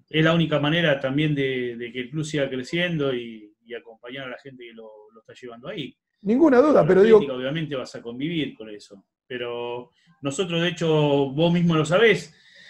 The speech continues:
Speaker 1: y siempre hemos, eh, pregonado el, el, el, el club por encima de, de, de, de todo, de, de, de ayudar a inferiores,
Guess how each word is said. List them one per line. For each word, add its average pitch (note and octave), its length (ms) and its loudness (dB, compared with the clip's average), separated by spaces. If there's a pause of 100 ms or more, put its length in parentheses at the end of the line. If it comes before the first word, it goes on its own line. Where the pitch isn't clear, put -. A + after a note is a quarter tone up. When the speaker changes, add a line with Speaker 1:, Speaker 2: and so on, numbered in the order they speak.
(480)
Speaker 1:
y B2+ 60 -12
siempre E3+ 380 2
hemos, D3+ 360 0 (200)
eh, A2+ 1080 -14 (200)
pregonado D3+ 640 0
el, C#3 200 -2
el, B2 240 -8
el, B2+ 260 -8 (180)
el C#3 220 -10
club G3+ 260 -4
por E3+ 140 0
encima D#3 440 -2
de, C3+ 80 -6
de, B2 380 -10
de, A#2+ 160 -20 (460)
de C#3+ 120 -6
todo, A#2 580 -6
de, G#2+ 380 -20
de, B2 160 -6
de C3 220 -4
ayudar E3 340 -2
a F3+ 40 -6
inferiores, G3+ 840 2